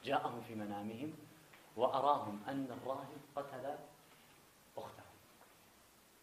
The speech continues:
فقاموا من منامهم يوما، فقال أحدهم: "سبحان الله،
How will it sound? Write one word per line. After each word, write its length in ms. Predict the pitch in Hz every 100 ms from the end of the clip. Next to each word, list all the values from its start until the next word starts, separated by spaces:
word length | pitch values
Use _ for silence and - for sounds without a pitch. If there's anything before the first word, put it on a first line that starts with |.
| - - - -
فقاموا 460 | 110 110 160 135 117
من 200 | 117 117
منامهم 600 | 110 123 110 95 92 101
يوما، 340 | 110 95 90 87 - -
فقال 320 | 123 143 120
أحدهم: 340 | 113 - 120 104
"سبحان 460 | 110 - 123 110
الله، 280 | 107 120